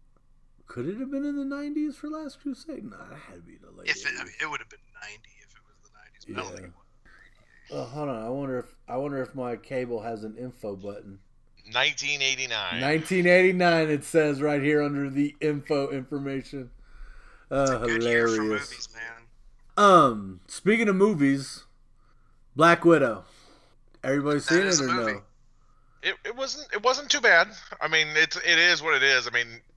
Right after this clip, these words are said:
Speaker 3: what you can do for a character that everybody knows her fate, and it's more backstory, and probably should have been done three or four years ago, but it is what it is. It was still okay as a movie.
Speaker 2: Yeah,
Speaker 1: Um,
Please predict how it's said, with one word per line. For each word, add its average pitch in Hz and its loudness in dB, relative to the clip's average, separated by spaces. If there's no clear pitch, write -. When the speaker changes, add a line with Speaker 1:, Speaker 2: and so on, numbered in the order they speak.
Speaker 3:
what 131 -8
you 113 -10
can 120 -6
do 131 -2
for 120 -6
a 107 -2
character 127 2
that 113 2
everybody 113 2
knows 110 -6
her 101 -8
fate, 117 -2
and 95 -4
it's - -8
more 110 0
backstory, 101 0
and 92 -18
probably 107 -6
should 104 -6
have 98 -6
been 98 -6
done 98 -6
three 110 0
or 98 0
four 98 -4
years 113 2
ago, 92 0
but 104 2
it 117 0
is 98 2
what 90 -2
it 85 -2
is. 117 0
It 117 -6
was 110 -2
still 107 2
okay 113 4
as 98 -2
a 87 -12
movie. 117 -8
Speaker 2:
Yeah, 165 8
Speaker 1:
Um, - -8